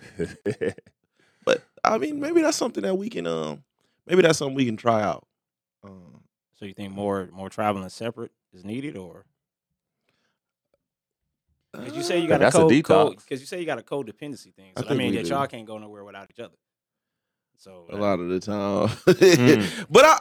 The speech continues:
Speaker 2: I mean, that's just our, our, uh, I mean, maybe that's just the, you know,
Speaker 3: See, 'cause
Speaker 2: I could
Speaker 3: it
Speaker 2: be like, "I could stay at home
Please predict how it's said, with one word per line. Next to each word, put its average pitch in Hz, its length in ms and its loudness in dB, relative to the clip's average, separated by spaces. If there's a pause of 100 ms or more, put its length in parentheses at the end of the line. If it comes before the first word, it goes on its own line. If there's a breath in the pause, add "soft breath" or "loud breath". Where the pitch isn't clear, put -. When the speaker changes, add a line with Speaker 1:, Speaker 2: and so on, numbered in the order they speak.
(140)
Speaker 2:
I - 20 2
mean, 285 200 2
that's 277 180 4
just 247 160 -4
our, 220 320 6
our, 202 300 6 (180)
uh, 202 580 4 (1700)
I 170 60 -12
mean, 180 200 -8
maybe 202 220 -6
that's 190 160 2
just 175 160 -20
the, 135 100 -20 (200)
you 147 120 -14
know, 147 280 -10 (1200)
Speaker 3:
See, 98 140 -20
'cause 98 180 -20
Speaker 2:
I 101 60 -6
could 135 100 -4
Speaker 3:
it 120 40 -6
Speaker 2:
be 107 80 0
like, 107 180 4
"I 143 120 4
could - 120 -6
stay 95 220 0
at 107 100 -2
home 117 100 -8